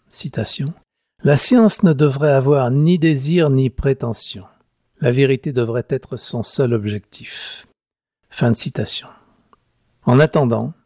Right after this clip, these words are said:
les savants sont, de nos jours, plus opiniâtres dans leurs idées et plus bigots que le clergé lui-même, car ils servent la force matière qui est leur Dieu inconnu,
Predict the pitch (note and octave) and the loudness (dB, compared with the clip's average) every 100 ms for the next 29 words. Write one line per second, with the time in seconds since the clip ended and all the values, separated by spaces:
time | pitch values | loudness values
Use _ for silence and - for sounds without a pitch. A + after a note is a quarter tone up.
0 | _ _ _ - C3+ C3+ - C#3+ E3 F3+ | _ _ _ -2 2 2 2 2 2 0
1 | - D#3+ D#3+ D3 C#3 C#3 C3+ C3 C#3+ F3+ | -2 0 2 2 2 2 0 0 0 0
2 | F#3 A2+ _ _ _ - E3 G3 D#3 A#2+ | -4 -8 _ _ _ -2 0 2 0 -2
3 | D#3+ D3+ D3+ D#3+ - B2+ B2 A#2+ G#2+ C#3+ | -2 2 2 0 -6 -6 -2 -2 -2 -6
4 | C3+ D#3 D#3+ D#3 B2 D#3+ C#3 B2 D3+ D3 | -4 -4 -2 -4 -4 -8 -8 -4 -2 2
5 | D#3 - C3+ C3 D3 C#3+ C3 B2 B2+ A#2+ | 2 0 -2 -2 -2 -2 -2 -4 -6 -6
6 | A#2 A#2 B2+ C3+ - _ _ _ - B2 | -6 -6 -8 -12 -18 _ _ _ -4 0
7 | C3 C#3 - - F3 D3 C3+ C3 B2 - | 0 0 0 0 2 2 2 0 -2 -4
8 | E3+ - D#3 C#3+ C3+ D3 D3+ D3 - C#3+ | -4 -4 -4 -2 -4 -2 -2 -2 -4 -6
9 | B2+ B2+ A2+ C3+ D3 C#3 C3 C#3 B2 D3 | -2 -2 -2 -2 0 -2 0 -2 -2 -8